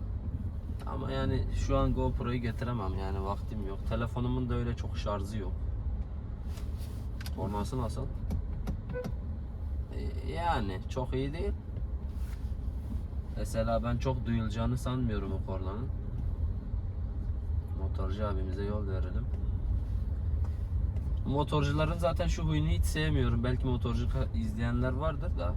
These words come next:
Yani böyle her yerden giriyorlar ya, bir de kendilerini haklı buluyorlar.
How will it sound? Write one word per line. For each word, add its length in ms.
Yani 240
böyle 220
her 180
yerden 380
giriyorlar 560
ya, 140
bir 100
de 100
kendilerini 560
haklı 400
buluyorlar. 480